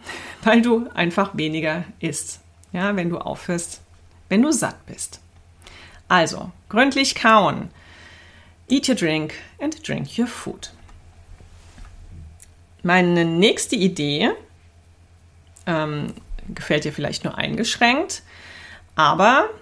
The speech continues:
ist trotzdem nicht weniger wichtig. <laughs> Es geht um Sport. Es geht um Workout-Stacking. Und wenn du das noch nicht gehört hast,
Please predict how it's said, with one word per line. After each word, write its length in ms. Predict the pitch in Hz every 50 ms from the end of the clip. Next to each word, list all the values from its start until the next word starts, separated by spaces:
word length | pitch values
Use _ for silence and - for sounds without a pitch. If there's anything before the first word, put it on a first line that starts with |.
| - - - -
ist 240 | 185 170 - -
trotzdem 540 | - - - - - - - 185 202 226 277 427 466 - - - - -
nicht 340 | - 185 175 165 165 - -
weniger 380 | - 160 156 160 185 254 277 311
wichtig. 460 | 311 269 - - - - - - - - - - - - -
<laughs> 0 |
Es 320 | - 180 - - - - -
geht 300 | - - 220 208 - -
um 140 | 180 185 180
Sport. 540 | - - - - - - - - - - - - - _ _ _ _ - - - - - - - - -
Es 200 | - 240 233 -
geht 160 | 240 233 -
um 240 | - 220 202 185 170
Workout-Stacking. 1400 | 190 220 247 262 262 - - - 165 151 156 151 - - - - - - 156 135 - - 156 - - - - -
Und 420 | - 170 165 170 175 175 - - - - - _ _ _ _ - _ - _ _ _ -
wenn 300 | - - - 185 185 185
du 80 | 185
das 320 | 175 180 175 175 - - -
noch 180 | 185 180 185
nicht 220 | 190 185 180 - -
gehört 360 | 170 175 196 226 262 - -
hast, 400 | 294 277 285 277 - - -